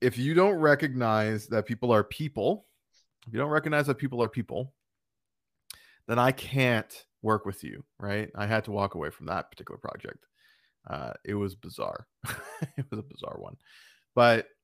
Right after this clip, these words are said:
um, that individual is very convicted in that statement, right? And that is, that individual, their result, in my opinion, is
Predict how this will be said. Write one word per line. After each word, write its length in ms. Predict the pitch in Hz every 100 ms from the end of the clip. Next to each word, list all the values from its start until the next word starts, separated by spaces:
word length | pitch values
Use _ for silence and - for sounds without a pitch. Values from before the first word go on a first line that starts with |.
| _ -
um, 520 | 117 110 107 104 110 _ _ _ _ _ _ _ _ _ _ _ _ _ _ _ 123
that 220 | 131 123
individual 480 | 131 127 139 123 117
is 60 |
very 200 | 104 120
convicted 400 | 117 107 120 101
in 60 | 98
that 140 | 76
statement, 360 | - 65 - - _
right? 240 | - 98 110 _ _
And 400 | - 110 107 107 113 107
that 300 | 113 120 -
is, 560 | 113 107 107 101 101 - _ _ _ _
that 160 | 110 117
individual, 880 | 117 107 123 123 113 104 113 160 156 _ _ _
their 320 | 107 117 120
result, 640 | 117 113 95 110 101 120 -
in 120 | - 104
my 180 | 104
opinion, 520 | 107 - 104 98 104 107
is 380 | 101 101 98